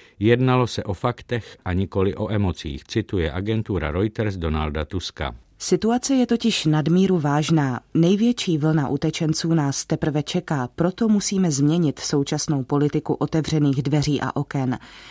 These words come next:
Speaker 2: Musíme se soustředit na náležitou ochranu našich vnějších hranic a na pomoc uprchlíkům žijícím mimo Evropu a zemím v našem sousedství, uvedl také Tusk.
Speaker 1: Ačkoliv mnohé mediální komentáře už předem označovaly summit za další nic neřešící schůzku,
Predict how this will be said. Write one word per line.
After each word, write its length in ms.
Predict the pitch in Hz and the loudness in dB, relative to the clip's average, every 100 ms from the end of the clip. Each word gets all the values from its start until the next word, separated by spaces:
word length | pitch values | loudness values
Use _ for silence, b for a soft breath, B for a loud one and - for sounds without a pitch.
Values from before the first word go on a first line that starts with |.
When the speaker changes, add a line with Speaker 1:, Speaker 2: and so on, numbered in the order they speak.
| B B | B B
Speaker 2:
Musíme 380 | 170 190 247 254 | 2 4 4 4
se 140 | 202 | 2
soustředit 800 | - 190 - - 233 202 226 - | 0 0 0 0 2 2 0 0
na 200 | 156 151 | 0 2
náležitou 640 | 131 139 175 214 226 220 156 | 2 2 4 4 2 0 0
ochranu 560 | - - - 190 202 196 | -2 -2 0 2 4 4
našich 440 | 151 - 143 135 | 2 0 -2 -2
vnějších 640 | 135 147 151 156 170 147 | 0 2 2 2 -2 -2
hranic 520 | 127 135 131 143 - - B B B | -2 -2 0 0 -2 -10 B B B
a 140 | 151 147 | 0 2
na 120 | 156 | 0
pomoc 400 | - 247 226 - | 2 2 2 0
uprchlíkům 720 | - - 202 214 208 226 214 | -2 -2 -2 -2 0 4 4
žijícím 540 | 156 165 185 - 185 147 | 4 2 0 0 2 4
mimo 340 | 147 170 170 | 4 4 2
Evropu 600 | 143 139 143 - 180 - | 0 0 -2 0 -2 0
a 140 | 139 131 | -2 -2
zemím 460 | 135 151 170 170 - | 0 2 2 0 -2
v 120 | 135 | 0
našem 340 | 143 147 - 139 | 0 0 -4 -4
sousedství, 800 | 147 143 165 - - 131 123 117 - | -2 -2 -2 -4 -4 -2 -4 -6 -4
uvedl 360 | 175 175 180 185 | 0 0 0 -2
také 360 | 143 - 131 | -4 -4 -6
Tusk. 420 | 127 120 - - - - | -4 -6 -6 -8 -14 -6
Speaker 1:
Ačkoliv 420 | 107 - - 131 | -6 -2 2 4
mnohé 360 | 110 127 123 107 | 4 4 2 2
mediální 560 | 95 104 123 123 113 | 2 2 2 2 0
komentáře 640 | 90 107 120 - 95 90 92 | 0 -2 -2 -2 -2 -2 -4
už 200 | 82 - | -6 -10
předem 420 | - 120 113 101 | -4 -2 0 0
označovaly 640 | 92 98 110 - 107 98 | -2 0 -2 -2 -2 0
summit 360 | - 101 107 87 | -2 -2 0 0
za 180 | 80 90 | 0 -2
další 540 | 85 101 113 - 92 | 0 0 -2 0 2
nic 320 | 90 107 - | 4 2 2
neřešící 720 | 90 92 95 101 113 101 85 | 0 0 0 -2 -4 -6 -6
schůzku, 560 | 73 - 87 - - | -8 -6 -6 -4 0